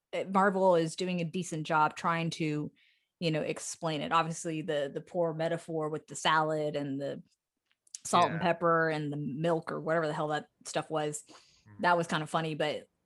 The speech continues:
Speaker 1: I, I still full, I, I think I do understand now what the whole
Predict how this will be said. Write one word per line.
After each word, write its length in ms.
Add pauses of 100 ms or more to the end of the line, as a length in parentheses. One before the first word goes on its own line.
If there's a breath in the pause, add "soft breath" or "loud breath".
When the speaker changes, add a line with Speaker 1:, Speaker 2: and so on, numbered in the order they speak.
Speaker 1:
I, 380
I 120
still 280
full, 320 (240)
I, 220
I 80
think 240
I 80
do 760
understand 640 (400)
now 540
what 320
the 80
whole 560